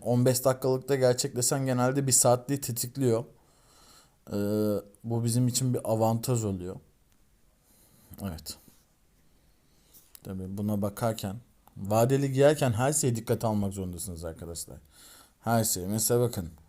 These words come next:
bir saatlikte Golden Cross gerçekleşmiş, şey, on beş dakikada Golden Cross gerçekleşmiş B T C dominansında. Bir saatlikte Silver Cross gerçekleşmiş.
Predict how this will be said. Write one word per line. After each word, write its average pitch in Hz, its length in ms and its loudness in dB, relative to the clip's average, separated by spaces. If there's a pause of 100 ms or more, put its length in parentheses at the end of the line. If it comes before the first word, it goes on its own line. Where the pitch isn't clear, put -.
(160)
bir 110 140 -6
saatlikte 120 520 2
Golden 120 360 0
Cross 120 280 0
gerçekleşmiş, 107 560 -2
şey, 117 100 2
on 113 200 0
beş 113 160 0
dakikada 120 340 -4
Golden 120 400 -2
Cross 123 240 -4
gerçekleşmiş 101 760 -4 (580)
B 101 200 0
T 98 180 -4
C 101 140 -8
dominansında. 87 880 -8 (540)
Bir 107 100 -4
saatlikte 117 540 0
Silver 120 360 -2 (100)
Cross 120 260 2
gerçekleşmiş. 95 1000 -6